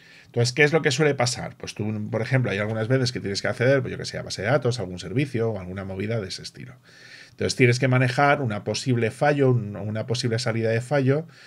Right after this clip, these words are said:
algo que tú intentes llegar a manejar. Imaginaos, por ejemplo, ¿vale? Que nosotros estamos intentando manejar, por ejemplo, el local storage. Ya sabéis, ¿no? Que es un, es un objeto que tenemos definido nosotros dentro del navegador, cuando se ejecuta el navegador, que nos permite poder guardar un clave valor, ¿no?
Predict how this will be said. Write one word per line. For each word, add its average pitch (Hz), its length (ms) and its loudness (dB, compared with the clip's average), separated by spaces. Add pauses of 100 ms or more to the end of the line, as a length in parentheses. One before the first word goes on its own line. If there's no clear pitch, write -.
(240)
algo 135 340 6
que 117 120 -4
tú 110 100 -2
intentes 113 360 0
llegar 110 220 -2
a 117 60 0
manejar. 95 560 -8
Imaginaos, 135 480 -2
por 120 160 2
ejemplo, 82 340 -8
¿vale? 180 240 0 (760)
Que 117 80 2
nosotros 147 340 4
estamos 151 360 0
intentando 139 380 -2
manejar, 139 380 2
por 123 140 0
ejemplo, 131 280 4
el 123 80 4
local 107 300 -2
storage. - 500 -10
Ya 90 120 -6
sabéis, 95 320 -4
¿no? 156 180 0
Que 170 100 -6
es - 140 -6
un, 95 400 -8 (480)
es - 80 -14
un 95 60 -6
objeto 160 400 2
que 120 80 -2
tenemos 104 320 -4
definido 117 420 0
nosotros 101 380 -4
dentro 101 260 -4
del 101 160 -4
navegador, 113 460 0
cuando 107 180 -4
se - 120 -8
ejecuta 101 320 -6
el 101 60 -6
navegador, 113 540 0 (440)
que 107 100 0
nos 113 100 -2
permite 123 340 4
poder 120 300 2
guardar 127 420 4
un 110 120 -2
clave 120 260 2
valor, 139 460 6
¿no? 170 260 -4